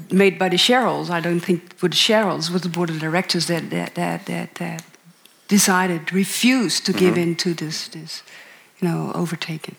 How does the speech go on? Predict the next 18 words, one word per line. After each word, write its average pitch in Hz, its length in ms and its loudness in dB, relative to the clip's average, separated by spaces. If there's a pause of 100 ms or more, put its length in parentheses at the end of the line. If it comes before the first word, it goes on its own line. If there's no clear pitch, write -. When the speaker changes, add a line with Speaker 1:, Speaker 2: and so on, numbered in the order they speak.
(1040)
Speaker 1:
Uh, 190 180 4
but 190 200 2
we 247 100 6
have 254 160 4
seen 254 260 6
some, 202 340 4
some, 175 440 0
some 170 300 -2
companies, 170 680 -2
uh, 160 180 -8
go 170 200 0
down, 160 420 -4 (460)
uh, 165 360 -8
by 170 560 -4
this, 175 360 -4
this - 500 -8
tendency 185 560 2
to, 180 460 -2